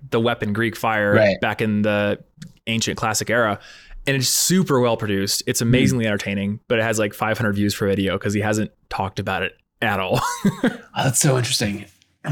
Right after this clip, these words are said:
Speaker 2: What do you, like, I've seen people when they reach a level of success and then either they start talking about it or they speculate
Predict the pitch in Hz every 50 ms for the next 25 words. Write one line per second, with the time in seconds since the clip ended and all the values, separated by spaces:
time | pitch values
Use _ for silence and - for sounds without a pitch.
0 | 147 147 190 214 226 247 240 - _ _ _ - 180 170 165 - - 156 - _
1 | _ _ _ _ _ _ _ _ _ _ _ _ _ _ _ _ _ _ _ _
2 | _ - 147 147 - - 190 180 196 202 170 175 165 151 139 135 139 139 135 131
3 | 120 120 120 123 139 143 - - 120 120 117 113 107 101 95 - - - - 113
4 | 104 104 110 - - - - - - - _ _ _ _ - 135 127 131 127 127
5 | 123 127 - 123 135 135 127 131 127 123 120 - 127 117 - 139 139 135 151 147
6 | 135 123 127 127 127 123 120 82 131 131 127 113 107 98 - - - 156 156 151
7 | 110 92 85 85 - -